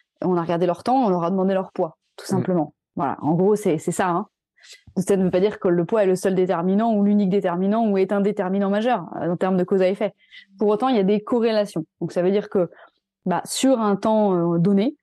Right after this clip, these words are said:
Speaker 1: on constate que, bah, les sportifs sont plutôt secs.
Speaker 2: Mm.
Speaker 1: Et donc, en fait, ce qu'on a constaté aussi, c'est que, euh, l'augmentation du temps sur marathon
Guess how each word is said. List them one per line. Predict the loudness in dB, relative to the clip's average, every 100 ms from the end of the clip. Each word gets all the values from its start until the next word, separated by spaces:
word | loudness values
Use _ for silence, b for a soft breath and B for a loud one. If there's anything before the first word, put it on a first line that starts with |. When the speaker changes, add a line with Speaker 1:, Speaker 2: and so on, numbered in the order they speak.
| -8
Speaker 1:
on | -4
constate | -4 -2 -2 -2
que, | -2 0 2
bah, | 2 0
les | -2
sportifs | -4 -4 -4
sont | -2 -2 -2
plutôt | 0 0 2 0 -4 _ _
secs. | -8 -4 -4 -8 _ _ _ _ _ -6
Speaker 2:
Mm. | -6 -6 _ _ 0
Speaker 1:
Et |
donc, | 0 0
en |
fait, | -2 -2
ce | 0
qu'on | 0
a | 0
constaté | -2 -4 0 0
aussi, | 0 0
c'est | -2 -2
que, | -4 -6 B B B B
euh, | 0
l'augmentation | 2 4 2 2 -2 -2
du | -2
temps | -2 -4
sur | -2
marathon | -2 0 0 0